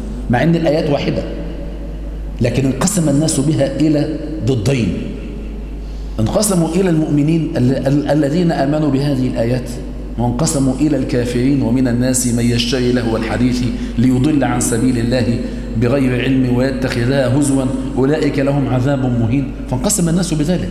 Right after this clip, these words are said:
كذلك أيضا في نعم الله سبحانه وتعالى هناك من هداه الله عز وجل فشكر هذه النعم، وأثنى على الله، أثنى على واهب النعم بنعمه، واستعمل هذه النعم في مرضاته، وهناك من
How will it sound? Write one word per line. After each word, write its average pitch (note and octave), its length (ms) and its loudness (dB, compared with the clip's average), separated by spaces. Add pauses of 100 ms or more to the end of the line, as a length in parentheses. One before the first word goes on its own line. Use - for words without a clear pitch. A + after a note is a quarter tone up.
كذلك A#2+ 320 -2
أيضا A2 240 0 (580)
في B2 200 2
نعم G3 320 2
الله E3+ 200 2
سبحانه D3 460 -2
وتعالى C3+ 360 0 (360)
هناك C3+ 420 0 (380)
من A#2+ 240 4
هداه B2 340 2
الله A#2+ 340 2
عز A#2 200 0
وجل B2 280 2
فشكر A#2 360 -2
هذه G2 320 0 (120)
النعم، F2 240 -2 (600)
وأثنى A2+ 760 0
على A2+ 220 0
الله، A2 200 2
أثنى C3+ 440 0
على A#2+ 220 0
واهب A#2+ 300 2
النعم A#2 360 2
بنعمه، B2+ 420 2 (280)
واستعمل F3 500 0
هذه D#3+ 280 0
النعم C#3+ 340 0
في D3 200 0
مرضاته، D3 520 0 (580)
وهناك A#2+ 540 0 (720)
من B2 260 2